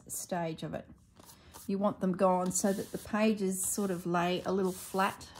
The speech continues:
in the cover. So I'm happy with that. Now before I close it, I'm just gonna go through and just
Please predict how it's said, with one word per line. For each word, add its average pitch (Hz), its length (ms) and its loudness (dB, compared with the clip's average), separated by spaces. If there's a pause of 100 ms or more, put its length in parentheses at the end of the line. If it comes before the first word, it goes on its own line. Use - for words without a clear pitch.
(200)
in 202 180 -2
the 190 80 -2
cover. 190 360 -6 (760)
So - 140 -10
I'm 185 160 -4
happy 214 260 -4
with 185 220 -4
that. 302 240 2 (400)
Now 220 180 6
before 220 340 4
I 214 60 4
close 190 460 2
it, 202 200 -2
I'm 196 120 -2
just 277 200 0
gonna 262 160 6
go 202 220 4
through 202 560 0 (1120)
and 208 200 0
just 247 540 -2